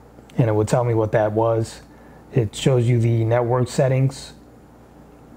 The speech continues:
because this camera does have, uh, uh, a network port on it. So as you can see, the camera is pretty much laid out the same way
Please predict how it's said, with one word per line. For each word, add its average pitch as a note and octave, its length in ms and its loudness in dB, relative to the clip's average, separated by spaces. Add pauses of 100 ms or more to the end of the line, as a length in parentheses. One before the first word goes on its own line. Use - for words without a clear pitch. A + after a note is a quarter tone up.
(460)
because A2+ 360 0
this A#2 220 0
camera A#2 320 -2
does A#2 220 0
have, A2 440 0 (200)
uh, G#2+ 640 -2
uh, A2 80 -6 (800)
a C3+ 80 2
network A#2 420 0
port B2 320 0 (260)
on B2+ 200 0
it. A#2+ 120 -6 (680)
So A3+ 120 2
as B3 140 2
you A3+ 60 4
can F#3+ 80 2
see, F#3 420 2
the D3+ 240 6
camera G#3 420 0
is D3+ 160 0
pretty E3 240 2
much D3+ 280 0
laid D3+ 180 2
out C3+ 220 0
the C3 100 -4
same D#3 480 2
way B2+ 440 2